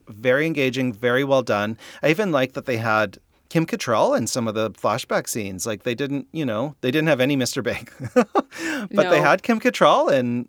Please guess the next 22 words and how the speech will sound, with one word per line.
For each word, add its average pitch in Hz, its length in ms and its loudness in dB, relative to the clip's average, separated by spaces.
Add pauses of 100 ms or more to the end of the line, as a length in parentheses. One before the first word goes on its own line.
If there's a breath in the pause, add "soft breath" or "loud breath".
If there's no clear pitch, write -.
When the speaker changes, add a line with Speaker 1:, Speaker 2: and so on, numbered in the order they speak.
(120)
Speaker 1:
you 135 120 -2
know, 127 140 2
a 117 40 -4
couple 139 300 -2
of 165 80 -4
the 170 100 -4
scenes. 123 580 -4 (540 loud breath)
Um, 104 760 0 (600)
and 127 500 -4
just - 260 -6
f-, - 160 -20 (480)
generally 139 500 0
really 120 240 0
liked 107 220 -2
it. 101 40 -6
It 92 40 -6
was 98 140 -6
a 110 60 -8
good 120 220 -4
way 135 140 -2
to 131 160 2 (280)
punctuate 104 920 -6